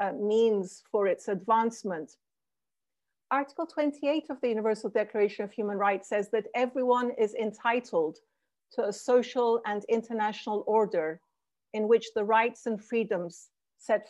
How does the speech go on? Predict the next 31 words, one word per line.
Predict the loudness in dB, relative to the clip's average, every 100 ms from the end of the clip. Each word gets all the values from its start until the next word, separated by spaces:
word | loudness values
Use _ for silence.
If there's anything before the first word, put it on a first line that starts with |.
| 2
forth | 2 0 -6
in |
the | -6 -4
Universal | -4 -4 -4 -4
Declaration | -4 -6 -8 -8
of | -8
Human | -6 -2 -2
Rights | -2 -8 _ _ _ _ -4
can | -2 0
be | -2 -6 -4
fully | 0 0 -2
recognized. | -4 -6 -6 -8 -8 -12 -20 _ _ _ _ _ _ _ _ _ -2
But, | -2 -2 -4 0
you | 2
know, | 2 4
here | 6 6 6
we | 8 8
are, | 8 4 0
uh, | -2 0
just, | -2 -2 -16 -6 -2
uh, | 0 -2 -4 _ _ _ -2
at | 0
the | -2 -2
tail | 0 0 2 2
end | 2 0
of | -4 -4
the | 0 0 -4 -14 -20 _ _ -2
devastation | 0 -2 -2 2 2 2 -4 -4 -2 -4
of | -6 _
war, | 0 4 6 6 4 -2 -10 _ -4 -2
conflict, | -2 -2 -2 -2 -2 -14